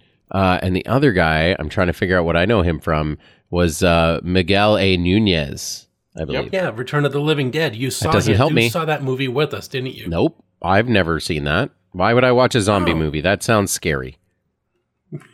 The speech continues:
Speaker 1: Like, are you insane?
Speaker 2: Uh, yeah, he, he's bi-,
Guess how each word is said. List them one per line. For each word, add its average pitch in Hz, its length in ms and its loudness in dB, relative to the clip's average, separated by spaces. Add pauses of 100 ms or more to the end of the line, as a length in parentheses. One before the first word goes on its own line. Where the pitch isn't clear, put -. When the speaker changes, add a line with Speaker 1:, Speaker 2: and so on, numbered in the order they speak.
(800)
Speaker 1:
Like, 85 220 -4
are 85 100 2
you 80 200 0
insane? 82 380 0
Speaker 2:
Uh, 147 180 -2
yeah, 123 60 -10 (320)
he, 226 320 -8
he's 262 280 -8
bi-, - 160 -6